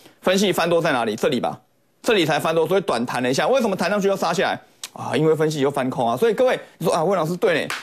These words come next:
这样听你解释，你这样很细的这样跟我们讲，哎，说老师我懂了，对，我觉得你懂得很好，你懂了就会赚钱，好，真的很棒啊。来，我们再继续看啊，来，好，所以我讲很清楚，对，分析在空方哦。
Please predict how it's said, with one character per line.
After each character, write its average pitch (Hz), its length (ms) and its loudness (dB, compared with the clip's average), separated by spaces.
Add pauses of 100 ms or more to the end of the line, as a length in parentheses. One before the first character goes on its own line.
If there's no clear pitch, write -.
(140)
这 254 120 -2
样 226 100 2
听 220 160 2
你 180 100 0
解 120 280 -2
释， 135 180 -2
你 123 100 2
这 156 80 2
样 185 120 -2
很 120 180 -2
细 170 300 0
的 131 80 4
这 147 40 -2
样 147 140 0
跟 147 100 2
我 131 60 0
们 87 220 -4
讲， - 180 -4 (640)
哎， 131 80 2
说 143 120 4
老 117 100 2
师 131 100 -2
我 131 100 4
懂 - 240 -6
了， - 60 -16 (420)
对， 139 120 2
我 135 100 4
觉 151 80 0
得 170 60 2
你 165 100 0
懂 131 180 -2
得 104 60 -4
很 123 160 -4
好， 95 200 -2
你 151 100 2
懂 143 160 0
了 120 60 -2
就 135 100 2
会 135 80 2
赚 120 160 -4
钱， - 240 -12
好， 131 160 -2
真 165 100 0
的 156 60 0
很 117 120 -2
棒 135 160 -2
啊。 120 80 0
来， 139 100 0
我 147 60 0
们 151 60 0
再 180 100 2
继 170 120 -2
续 175 80 0
看 170 160 0
啊， 101 80 -2
来， 98 200 -2 (1120)
好， 139 140 2
所 196 120 2
以 233 40 6
我 226 40 6
讲 156 160 0
很 151 140 0
清 165 160 0
楚， 139 140 2
对， 147 100 4
分 165 140 0
析 165 100 0
在 156 100 2
空 139 240 -2
方 127 160 -2
哦。 120 140 -2